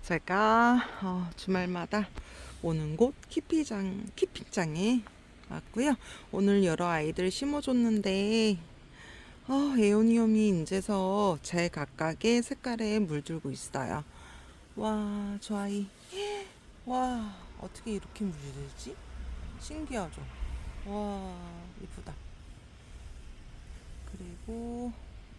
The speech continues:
와, 철화가 풀려지니까 저렇게 예뻐지네요. 저 두 아이가 퀸 엘리자베스 철화인데,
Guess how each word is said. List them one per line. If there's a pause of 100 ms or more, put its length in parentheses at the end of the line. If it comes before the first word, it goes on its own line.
(800)
와,
철화가 (180)
풀려지니까
저렇게
예뻐지네요. (880)
저
두
아이가
퀸
엘리자베스
철화인데,